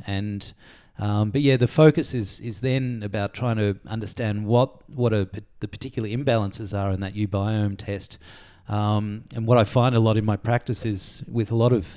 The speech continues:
um, you know, as a result of the standard Western diet and lifestyle and stress and history of antibiotic use, that,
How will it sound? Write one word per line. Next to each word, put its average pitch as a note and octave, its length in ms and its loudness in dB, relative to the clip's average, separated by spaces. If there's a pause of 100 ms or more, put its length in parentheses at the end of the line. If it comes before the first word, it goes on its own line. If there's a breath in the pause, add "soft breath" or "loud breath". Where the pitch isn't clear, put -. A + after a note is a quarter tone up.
um, F#2+ 540 -6
you G#2 80 -6
know, F#2+ 160 -2
as G2 180 -4
a F#2+ 60 -2
result G2 300 0
of F#2+ 80 -10
the F#2+ 80 -4
standard G2+ 360 0
Western F#2+ 380 -2
diet G2 380 0
and F#2+ 280 -6
lifestyle G2+ 640 2
and F2 140 -2
stress G#2+ 500 0 (380 loud breath)
and G#2 220 0
history B2 380 2
of G2+ 80 4
antibiotic G#2 580 4
use, G#2+ 200 0
that, G2 200 -2